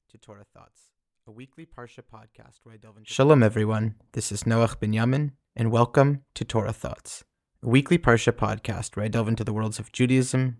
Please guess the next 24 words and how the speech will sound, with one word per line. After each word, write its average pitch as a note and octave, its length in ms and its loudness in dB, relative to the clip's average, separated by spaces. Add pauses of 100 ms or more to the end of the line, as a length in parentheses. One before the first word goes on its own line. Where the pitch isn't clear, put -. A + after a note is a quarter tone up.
mental A2+ 280 -2
health, A#2 340 0 (180)
and A2+ 160 0
personal A2 380 0
growth. E2+ 340 -10 (880)
Torah C3 280 4
Thoughts G#2 340 -2
of F2+ 80 -12
the - 80 -10
Week, - 380 -12 (680)
the G#2+ 80 -6
gift A2 340 -2
of G2+ 120 -6
life, G2+ 420 -10 (540)
Parshat A2 540 -4 (200)
Noach. F#2+ 420 -8 (920)
I G#2+ 60 -4
hope B2+ 220 2
you G#2+ 120 0
are G#2 80 2
all G2+ 160 2
well. G#2 260 -6 (720)
Last A2 360 0
week, - 320 -8